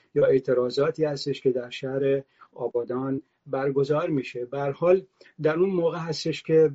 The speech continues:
بعد از واقعهٔ سینما رکس هست که در جنوب، اه، کارگران نفت در پالایشگاه هم از مهر ماه هزار و سیصد و پنجاه و هفت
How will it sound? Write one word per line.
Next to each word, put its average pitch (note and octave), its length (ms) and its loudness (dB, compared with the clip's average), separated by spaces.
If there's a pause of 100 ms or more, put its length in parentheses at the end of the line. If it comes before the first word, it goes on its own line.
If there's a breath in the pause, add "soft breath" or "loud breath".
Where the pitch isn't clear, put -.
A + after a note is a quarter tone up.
(100)
بعد D3 220 2
از D3 360 -2 (120)
واقعهٔ C3+ 500 0
سینما B2 460 -4
رکس C#3+ 320 -2
هست C3 260 -8
که C3 100 2
در A#2+ 200 -2
جنوب، B2+ 520 0 (400 loud breath)
اه، C3+ 240 -4
کارگران C3 680 0 (360)
نفت D3+ 360 -4
در B2 180 -4
پالایشگاه B2+ 1040 -2
هم C#3 260 -4 (420 soft breath)
از C3+ 220 -4
مهر C3+ 240 4
ماه C#3+ 240 0
هزار C3+ 400 2
و B2+ 40 0
سیصد - 360 -8
و B2 60 -4
پنجاه B2 440 -4
و A#2+ 100 -2
هفت C#3 380 -8